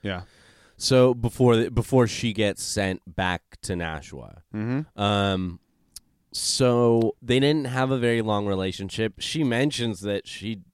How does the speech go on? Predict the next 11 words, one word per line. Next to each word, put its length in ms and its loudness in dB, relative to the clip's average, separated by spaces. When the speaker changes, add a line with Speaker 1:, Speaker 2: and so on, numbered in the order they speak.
Speaker 2:
kind 240 -4
of 200 -8
dates 300 -2
a 60 -6
lot. 400 2
Like, 300 -4
so 300 0
he's 520 -8
not 300 0
a 40 2
very, 540 0